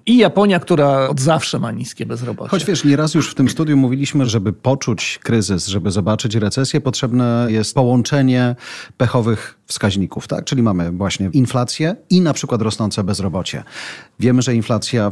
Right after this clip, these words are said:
Speaker 2: no okej, zaczyna spadać, ale była przez duży czas, długi czas bardzo wysoko i bezrobocie wcale wtedy też nie rosło.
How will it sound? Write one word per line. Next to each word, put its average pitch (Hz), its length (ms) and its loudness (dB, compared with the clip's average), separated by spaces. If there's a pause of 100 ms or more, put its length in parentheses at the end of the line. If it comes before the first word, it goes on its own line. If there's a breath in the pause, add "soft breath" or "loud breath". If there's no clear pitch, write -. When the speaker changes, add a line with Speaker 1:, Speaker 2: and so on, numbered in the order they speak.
Speaker 2:
no 120 120 -2
okej, 180 220 0
zaczyna 110 340 0
spadać, 113 420 -2
ale 117 120 0
była 117 220 0
przez 110 200 -2
duży 113 220 0
czas, 101 480 -4
długi 113 380 0
czas 90 260 -4
bardzo 95 320 -2
wysoko 104 640 -2
i 139 200 2
bezrobocie 131 460 0
wcale 123 340 -2
wtedy 113 300 -2
też 113 240 -2
nie 113 300 2
rosło. 95 420 -2